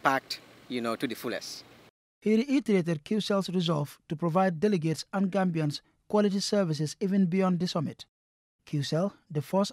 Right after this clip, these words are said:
Speaker 2: and only Gambian-owned G S M company,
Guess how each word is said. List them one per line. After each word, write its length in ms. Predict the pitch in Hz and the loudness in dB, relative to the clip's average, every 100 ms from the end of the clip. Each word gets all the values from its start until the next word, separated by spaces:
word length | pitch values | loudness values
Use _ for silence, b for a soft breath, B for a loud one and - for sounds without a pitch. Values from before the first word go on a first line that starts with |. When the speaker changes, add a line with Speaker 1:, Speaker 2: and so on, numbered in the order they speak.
| - | -4
Speaker 2:
and 120 | 165 - | -6 0
only 240 | 208 202 | 2 2
Gambian-owned 840 | 165 190 185 175 175 - 202 180 151 | 2 2 2 2 -2 0 0 0 0
G 100 | 190 | -2
S 100 | 190 | -2
M 100 | 185 | -4
company, 460 | - 160 135 131 | -4 -4 -4 -6